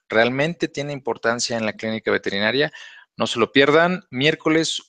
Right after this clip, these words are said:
ocho de noviembre. Y también comentarles, concluimos el seis de diciembre. Eh, es decir,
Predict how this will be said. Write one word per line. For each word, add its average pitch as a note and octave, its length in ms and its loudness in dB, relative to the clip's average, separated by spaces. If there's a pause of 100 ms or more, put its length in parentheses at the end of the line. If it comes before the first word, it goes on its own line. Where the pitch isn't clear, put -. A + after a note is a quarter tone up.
ocho D3 640 -2
de A#2+ 240 -2
noviembre. G2+ 640 0 (1500)
Y G3+ 360 4
también C3+ 240 2
comentarles, D3+ 560 2
concluimos D3 580 0
el C#3 80 2
seis D3+ 240 0
de D3+ 80 2
diciembre. B2 800 0 (1080)
Eh, A2 480 0 (440)
es C3+ 140 2
decir, F3 480 4